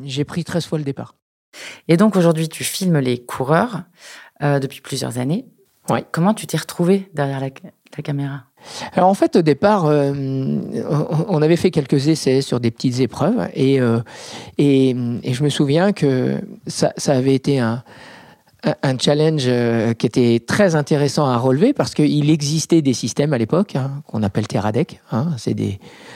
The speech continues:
Speaker 1: c'est des transmetteurs, tout simplement, qui sont utilisés en télé avec, euh, des câbles, avec, euh, des grosses batteries, avec un gros sac, parce que il fe-, le sac faisait sept kilos à l'époque.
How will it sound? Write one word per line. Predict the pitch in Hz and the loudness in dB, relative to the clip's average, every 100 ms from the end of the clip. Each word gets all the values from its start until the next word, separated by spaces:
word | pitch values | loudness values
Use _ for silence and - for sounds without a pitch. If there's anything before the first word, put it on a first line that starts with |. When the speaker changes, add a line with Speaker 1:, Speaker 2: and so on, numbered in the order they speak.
| - - | -20 -8
Speaker 1:
c'est | - | -2
des | 120 | -2
transmetteurs, | - - - 107 147 170 | -2 -8 -6 -4 -2 -4
tout | - | -8
simplement, | - 131 120 113 185 160 | -10 -6 -4 -4 -4 -4
qui | 131 131 | -2 -2
sont | - 170 | 0 2
utilisés | 160 - 147 139 151 | 2 0 0 2 2
en | 127 | 2
télé | 127 131 214 - _ _ _ - - - - - - | 0 0 -2 -6 _ _ _ -20 -20 -20 -20 -14 -4
avec, | 113 120 151 - | 0 0 0 2
euh, | 117 | 2
des | 110 104 | 2 0
câbles, | - 98 110 123 | 0 0 0 0
avec, | 104 107 107 | 0 -2 -2
euh, | 113 104 104 117 113 - - | -4 -4 -6 -12 -16 -20 -18
des | 165 | -8
grosses | 123 - 127 | -4 0 0
batteries, | 95 90 - 127 127 127 127 | -2 -6 -4 0 2 2 2
avec | 110 107 | 0 -2
un | 95 | -2
gros | 98 104 | 0 0
sac, | 120 135 165 - | 0 -2 -4 -8
parce | 101 | -10
que | - | -4
il | 110 | -4
fe-, | 101 107 | -2 -6
le | 107 | -6
sac | - 117 | -4 -4
faisait | - 107 | -2 -2
sept | 104 117 - | 0 -2 -4
kilos | 107 123 | -2 0
à | |
l'époque. | 127 101 180 - | -2 -2 -4 -6